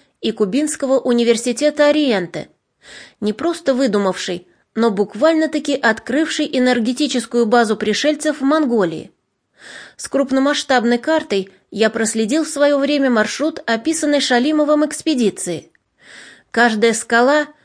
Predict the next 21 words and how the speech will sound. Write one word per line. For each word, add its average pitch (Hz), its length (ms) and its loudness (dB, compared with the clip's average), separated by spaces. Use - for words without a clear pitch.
каждый 247 400 2
выход 247 340 2
горной 233 400 4
породы, 226 640 0
каждый 254 360 2
порыв 247 360 2
ветра 240 420 0
из 226 260 -2
Джунгарии – 214 720 0
именно 294 360 2
таковы 233 440 0
на 285 140 0
самом 294 380 0
деле, 220 440 0
как 214 200 -2
в 226 40 0
его 220 280 2
ранней 285 420 0
«Тайне 285 380 2
гремящей 262 540 0
расщелины» 185 720 -2